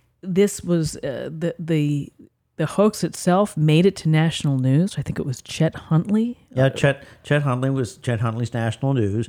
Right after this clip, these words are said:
Speaker 1: David Ma-,
Speaker 2: Right.
Speaker 1: some, someone else, I don't remember.
Speaker 2: I don't either. Um,
Speaker 1: And so
Speaker 2: but
Speaker 1: that happened quickly, and this is, again, October nineteen sixty-nine. And then by November,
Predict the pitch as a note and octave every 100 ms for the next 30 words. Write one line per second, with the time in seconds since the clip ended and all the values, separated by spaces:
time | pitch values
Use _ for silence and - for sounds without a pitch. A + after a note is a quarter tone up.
0 | - F#3 F#3+ G3 F3+ F#3 F#3+ - - _
1 | _ - F3 G#3+ G#2+ A2+ D3+ F#3 - G#3+
2 | E3 C#3 - D3 C#3 C#3+ C3+ B2 B2+ C3+
3 | G#2 E2+ D#2+ D#2 F2 F#2 F2+ F2 - -
4 | F#3 E3 E3 E3+ D#3+ - - F3+ D#3 F#3
5 | G#3 G#3 G3+ G#3 G3+ G#3+ G3+ A#3+ G3 F3+
6 | E3+ F3 F#3+ D#3 D3 - E3 D#3 D#3+ D#3+
7 | - D#3+ - D3+ E3 E3+ E3+ F#3+ F3+ E3+
8 | E3+ F#3 F#3+ E3+ D3+ D#3+ G#3 C#4+ E3+ C#3
9 | F3+